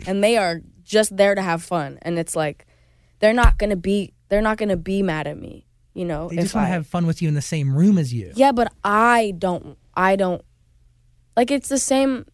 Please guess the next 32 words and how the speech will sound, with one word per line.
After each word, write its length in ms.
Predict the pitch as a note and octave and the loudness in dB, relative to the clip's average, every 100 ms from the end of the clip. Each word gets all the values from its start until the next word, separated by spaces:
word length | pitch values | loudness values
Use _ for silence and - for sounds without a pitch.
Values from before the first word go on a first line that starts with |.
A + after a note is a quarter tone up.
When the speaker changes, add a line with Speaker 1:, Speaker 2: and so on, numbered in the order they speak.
| - | -4
Speaker 1:
thing 160 | B3 A#3+ | -2 -2
that's 200 | A#3+ A3 | -2 -2
like, 180 | G#3 - _ - | -4 -6 _ -12
you 120 | G#3+ | -6
know, 160 | G3 F#3 | -4 -4
people 360 | - A3+ A#3 | -6 -4 -2
ask, 420 | G3+ G3+ G3+ - _ _ _ _ _ _ _ _ _ _ _ | 0 -2 -4 -12 _ _ _ _ _ _ _ _ _ _ _
people 200 | - C4 | -2 0
think, 240 | C4+ B3 - _ _ _ _ - | 2 0 -4 _ _ _ _ -18
<sighs> 60 | - - - _ - | -14 -12 -14 _ -4
there's, 180 | B3+ C#4+ | -2 0
like, 100 | C#4 | 0
a 60 | B3+ | 2
whole 160 | C4+ | 0
thing 220 | B3+ A#3+ | -2 -4
about, 200 | A#3 G3+ | 0 -2
like, 280 | - E3+ - | -2 -6 -6
girls 400 | - G3+ G3 F#3+ | 0 2 2 -2
who 100 | - | -4
wear 140 | F#3+ F#3 | -4 -2
makeup, 400 | F#3 F3+ F#3 F3+ | -2 -2 -4 -4
like, 180 | F3 E3+ | -4 -2
"You're 120 | G#3 | -4
only 180 | G3+ G3 | -2 -2
wearing 220 | F#3 F#3 | -2 -2
makeup 220 | F3+ F#3+ - | -4 -6 -6
for 100 | F3+ | -4
guys, 420 | F3 E3+ D#3+ D#3+ | 0 0 -2 -2
da, 60 | F3+ | -2
da, 100 | E3+ | -2
da." 60 | - _ _ _ - | -6 _ _ _ -4
No, 160 | D#4 | -2